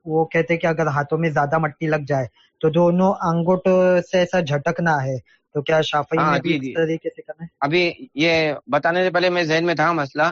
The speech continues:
Speaker 2: لیکن ذہن سے نکل گیا، الحمدللہ، اچھا آپ نے یاد دلا دیا۔ جیسے ہاتھ میں بہت زیادہ مٹی لگی ہوئی، اب کیا کریں؟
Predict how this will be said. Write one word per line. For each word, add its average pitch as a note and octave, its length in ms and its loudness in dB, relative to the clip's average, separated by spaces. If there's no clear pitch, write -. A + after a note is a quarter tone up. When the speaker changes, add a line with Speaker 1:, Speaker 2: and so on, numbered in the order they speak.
Speaker 2:
لیکن D3 180 -4
ذہن C#3+ 180 -2
سے D3+ 80 -6
نکل C#3+ 320 -2
گیا، C3+ 120 -2
الحمدللہ، C#3 440 -2
اچھا C3+ 220 0
آپ B2+ 140 0
نے B2+ 60 -6
یاد B2 100 -2
دلا A2+ 320 -4
دیا۔ B2 160 -6
جیسے F3 260 0
ہاتھ F3 320 0
میں G#3+ 80 -2
بہت G3+ 120 2
زیادہ G3 200 2
مٹی F#3+ 280 -2
لگی F3 240 0
ہوئی، D#3 140 2
اب D#3 140 0
کیا F#3 160 2
کریں؟ F3+ 260 0